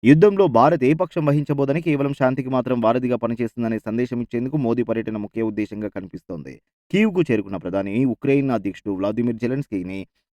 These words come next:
ఆత్మీయంగా హగ్ చేసుకున్నారు. ఆయనకు షేక్ హ్యాండ్ ఇచ్చి భుజంపై చేయి వేసి భరోసా ఇచ్చారు. యుద్ధంలో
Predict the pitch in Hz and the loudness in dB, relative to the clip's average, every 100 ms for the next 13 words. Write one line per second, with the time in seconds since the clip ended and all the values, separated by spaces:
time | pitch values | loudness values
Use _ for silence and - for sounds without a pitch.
0 | - 110 147 - 151 127 135 131 120 - | 0 6 6 6 2 4 4 2 0 -6
1 | 107 - 95 80 60 _ _ - 127 156 | -6 -6 -10 -8 -12 _ _ 4 6 8
2 | 151 151 139 165 170 175 147 127 139 120 | 4 2 0 0 2 2 0 -2 -2 0
3 | 131 127 123 117 113 113 - 117 104 113 | 0 2 0 0 0 0 -2 -2 0 0
4 | 113 104 117 131 120 101 120 | -2 -2 0 2 2 0 -2